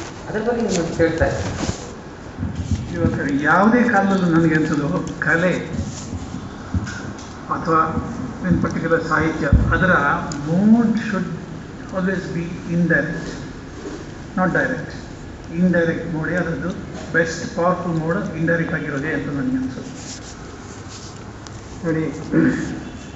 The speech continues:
Speaker 2: Constantin ಕವಾಫಿ ಅವನ ಬಗ್ಗೆ ಇ ಎಂ ಫೋಸ್ಟರ್ ಒಮ್ಮೆ ಅಲೆಕ್ಸಾಂಡ್ರಿಯಾಕ್ಕೆ ಹೋಗಿದ್ದಂತೆ.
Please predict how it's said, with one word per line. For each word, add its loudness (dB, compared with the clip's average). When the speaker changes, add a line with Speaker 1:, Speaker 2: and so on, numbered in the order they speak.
Speaker 2:
Constantin 4
ಕವಾಫಿ 6
ಅವನ 4
ಬಗ್ಗೆ 0
ಇ 6
ಎಂ 8
ಫೋಸ್ಟರ್ 4
ಒಮ್ಮೆ 6
ಅಲೆಕ್ಸಾಂಡ್ರಿಯಾಕ್ಕೆ 4
ಹೋಗಿದ್ದಂತೆ. -2